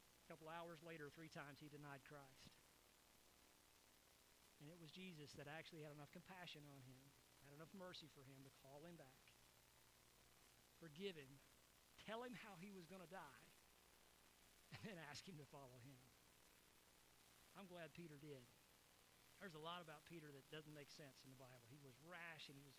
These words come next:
fiery. He learned the hard way, like many of us do. But at the very end, Peter's attitude was to love God and to spend time with him. And I think we can see times in Peter's life in Scripture,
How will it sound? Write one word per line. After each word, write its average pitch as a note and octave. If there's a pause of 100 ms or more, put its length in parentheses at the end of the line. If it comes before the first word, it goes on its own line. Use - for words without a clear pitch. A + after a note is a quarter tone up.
(120)
fiery. F3+ (1600)
He D3+
learned F3+
the C#3+
hard F3
way, C#3
like C3+
many D#3+
of D3
us B2+
do. C#3 (1300)
But D3+
at D3
the C#3
very F#3+
end, D#3
Peter's D#3+
attitude D3
was C#3
to D#3
love D#3
God D3
and C3+
to C3+
spend C#3+
time D#3
with C3+
him. C#3
And C#3
I D#3+ (160)
think E3 (480)
we D#3
can C#3+
see F3
times E3+
in D3+
Peter's D#3+
life E3
in D#3
Scripture, F3